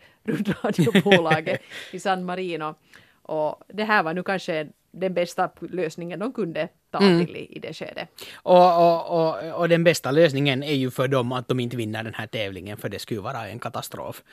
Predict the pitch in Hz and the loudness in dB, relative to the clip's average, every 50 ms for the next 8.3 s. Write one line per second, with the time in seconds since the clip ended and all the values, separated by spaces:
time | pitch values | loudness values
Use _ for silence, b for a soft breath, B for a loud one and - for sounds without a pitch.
0 | b 196 202 208 214 202 - 131 123 120 - - - - 214 170 170 156 - - | b -10 -8 -8 -8 -6 -4 -4 -2 -2 -2 -4 -4 -6 -6 -6 -8 -8 -10 -10
1 | 165 151 160 160 156 165 156 143 156 190 - - 277 233 - 240 254 214 170 - | -10 -10 -10 -10 -10 -6 -2 0 0 2 4 4 4 4 6 6 6 6 6 6
2 | - 208 202 180 151 127 - - 247 208 151 - - 113 107 107 110 110 107 107 | 4 2 4 4 4 0 2 4 6 6 6 4 0 -6 -8 -8 -10 -10 -12 -12
3 | - 104 101 123 131 135 131 - 143 135 131 - 135 110 110 - - 151 262 403 | -12 -12 -12 -12 -12 -14 -12 -8 -8 -8 -6 -6 -8 -8 -8 -8 -4 -2 0 4
4 | 453 453 339 220 175 165 160 160 - - 180 156 147 - - 170 - - - - | 4 4 4 4 0 -2 -4 -6 -6 -4 -4 -4 -4 -6 -10 -10 -10 -12 -10 -2
5 | - 254 220 226 262 311 294 196 139 170 220 202 - 269 143 101 104 - 262 277 | 0 0 2 6 8 10 10 10 10 8 6 6 6 2 2 2 -2 -2 0 0
6 | 277 285 - 254 247 247 254 254 247 233 233 240 220 202 202 202 208 196 180 180 | 0 0 -2 -2 0 2 4 4 6 6 6 4 4 4 2 2 2 0 -2 0
7 | 185 190 180 196 196 185 175 175 170 - 185 175 180 - - - - - 185 165 | 0 0 2 2 0 0 0 -4 -4 -4 -4 -4 -4 -6 -8 -16 -12 -8 -6 -4
8 | 160 160 - - 165 170 | -4 -6 -6 -6 -8 -8